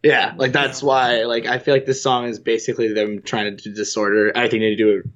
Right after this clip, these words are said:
beautifully. Um, I think there's some interesting lines in this, and I kinda wanna get you guys' takes on this.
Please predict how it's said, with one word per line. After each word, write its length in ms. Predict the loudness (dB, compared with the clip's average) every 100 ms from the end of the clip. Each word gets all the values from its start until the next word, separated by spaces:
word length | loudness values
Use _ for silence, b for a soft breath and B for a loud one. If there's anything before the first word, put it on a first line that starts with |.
| -18 _
beautifully. 640 | 0 2 2 4 4 2 B B B B 0
Um, 560 | 2 4 2 -2 -8 _ _ _ _ _ _ _ _ _ _ _ -20 _ _ _
I 100 | -2
think 140 | 0 2
there's 160 | 2
some 100 | 0
interesting 380 | -4 -4 -2 -2
lines 280 | 0 0 0
in 80 | 0
this, 220 | -2 -4
and 80 | -6
I 60 |
kinda 220 | -4 -4 -2
wanna 140 | -2
get 100 | -2
you 180 | -2 -2
guys' 220 | -2 -2
takes 260 | -2 0 0
on 120 | 0
this. 220 | 0